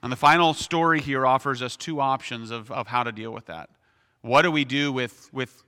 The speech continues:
uh, what do we do with that fear? Verse fifteen tells us this.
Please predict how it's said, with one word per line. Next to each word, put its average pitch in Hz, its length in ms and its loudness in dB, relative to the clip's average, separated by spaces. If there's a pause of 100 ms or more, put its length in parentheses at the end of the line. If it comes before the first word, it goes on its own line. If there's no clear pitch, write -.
(1800)
uh, 139 140 -12
what 131 80 -8
do 139 60 -8
we 139 100 -4
do 123 140 -8
with 120 120 -6
that 113 140 -8
fear? 87 360 -16 (960)
Verse 147 180 0
fifteen 147 380 -2
tells 127 280 -2
us 113 80 -12
this. 113 440 -10